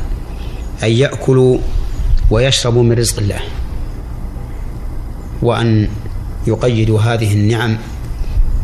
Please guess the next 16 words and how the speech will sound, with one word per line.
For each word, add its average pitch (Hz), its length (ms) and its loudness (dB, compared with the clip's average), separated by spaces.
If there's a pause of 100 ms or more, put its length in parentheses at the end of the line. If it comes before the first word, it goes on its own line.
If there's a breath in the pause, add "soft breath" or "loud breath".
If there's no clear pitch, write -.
بشكرها، 110 640 0 (760)
فلا 117 280 2
يعثوا 110 440 2
في - 100 -2
الأرض 113 340 0 (680)
مفسدين. 107 520 2 (840)
وإفساد 110 480 2
ال-، 107 240 2 (640)
الأرض 123 320 2 (800)
ليس 143 240 2
الإفساد 120 500 0
الحسي - 560 0 (840)
الذي 110 280 2
يكون 110 400 4
بتدمير 110 440 2
الديار 110 520 0